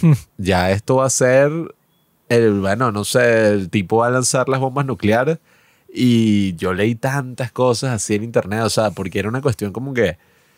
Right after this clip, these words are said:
Speaker 2: todo lo que yo estaba viendo en ese momento, en YouTube, lo que sea, o sea, todo, de repente, o sea, que eso nunca pasaba,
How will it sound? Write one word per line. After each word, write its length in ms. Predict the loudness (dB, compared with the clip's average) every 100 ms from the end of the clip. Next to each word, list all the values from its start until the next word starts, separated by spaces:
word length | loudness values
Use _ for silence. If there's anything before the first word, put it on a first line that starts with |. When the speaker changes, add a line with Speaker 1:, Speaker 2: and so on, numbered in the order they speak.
| _ _
Speaker 2:
todo 240 | 2 4
lo 100 | 2
que 100 | 2 -2
yo 80 |
estaba 280 | -2 0 0
viendo 340 | 2 0 0 -4
en 60 |
ese 180 | -4 -2
momento, 480 | 0 0 -2 -4 -10 _ _
en 180 | -8 -6
YouTube, 600 | -6 0 2 4 2 0 -4 _ _ _
lo 240 | -2 0 2
que 100 | 0
sea, 220 | 0 0
o 20 |
sea, 200 | 2 0
todo, 540 | -2 0 2 2 0 -6 _ _ _ -18
de 260 | -2 0
repente, 680 | 2 0 0 -2 0 -2 -2 _ _ _
o 80 | -6
sea, 180 | -4 -2
que 160 | 0
eso 160 | -2 -2
nunca 260 | -6 -4 -4
pasaba, 500 | 0 0 0 -2